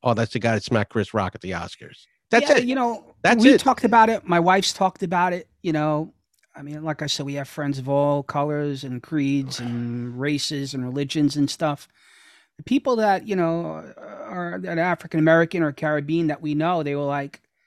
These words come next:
Speaker 2: they kinda said the same thing that I did. It's like, "Why get bent out of shape over something ridiculous?" Well, I shouldn't say it's ridiculous. You know, it's a serious thing. You know, we talked about it last week in terms of losing your hair and stuff. And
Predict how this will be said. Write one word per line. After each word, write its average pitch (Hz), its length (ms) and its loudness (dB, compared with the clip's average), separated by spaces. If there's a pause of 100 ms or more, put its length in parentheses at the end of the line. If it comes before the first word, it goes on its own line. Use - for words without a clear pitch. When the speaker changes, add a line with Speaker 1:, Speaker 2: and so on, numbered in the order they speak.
(280)
Speaker 2:
they 165 80 -2
kinda 370 240 0
said 311 160 -2
the 180 80 -2
same 220 240 0
thing 160 160 -2
that 143 100 -4
I 190 80 -4
did. 131 160 -10
It's 131 160 -14
like, 143 200 -12
"Why 196 180 -8
get 294 200 -6
bent 202 220 -2
out 185 140 2
of 147 100 -4
shape 156 360 -4
over 139 240 -8
something 180 380 -4
ridiculous?" 135 720 -4 (520)
Well, 254 80 4
I 233 40 6
shouldn't 277 260 4
say 180 140 2
it's 147 140 -2
ridiculous. 135 560 -8
You 202 140 -6
know, 160 100 0
it's 151 120 -6
a 165 60 -6
serious 160 400 2
thing. 151 280 -2 (300)
You 156 60 -2
know, 147 80 2
we 151 100 2
talked 160 300 -4
about 147 220 0
it 143 80 -10
last 151 360 -2
week 151 220 -2
in 135 100 -2
terms 139 320 -4
of 127 220 -12 (340)
losing 165 320 0
your 143 120 -4
hair 143 340 -4
and 143 120 -2
stuff. 156 420 0
And 131 140 -4